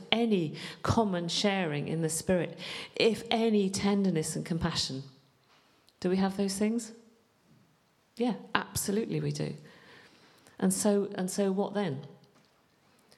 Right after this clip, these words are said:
We're exhorted by Paul to, to make my joy complete. That's an extraordinary statement. It's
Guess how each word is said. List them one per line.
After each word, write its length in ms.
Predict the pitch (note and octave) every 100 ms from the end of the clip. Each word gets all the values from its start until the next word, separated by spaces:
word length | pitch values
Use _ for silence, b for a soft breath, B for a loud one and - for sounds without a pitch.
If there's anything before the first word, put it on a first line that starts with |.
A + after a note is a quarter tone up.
| b
We're 140 | G3 -
exhorted 840 | G3+ G3+ E3+ - A#3 C4 - D#3+
by 160 | - E3+
Paul 300 | E3 G#3+ D#3+
to, 220 | - E3 B B B B B B
to 100 | -
make 540 | F3+ G3 G#3+ A3+ - -
my 260 | F#3 F#3+ F#3
joy 360 | F#3+ G3+ G#3
complete. 760 | G#3 G#3 G#3 - C#4 F3+ - - - _ _ _ _ _ _ _ _ _ _ _ _ -
That's 200 | - -
an 60 |
extraordinary 800 | A3+ - - - C4 C#4+ A3 F#3
statement. 560 | - B3+ D4 F3 C3+ - B B B
It's 240 | - A3+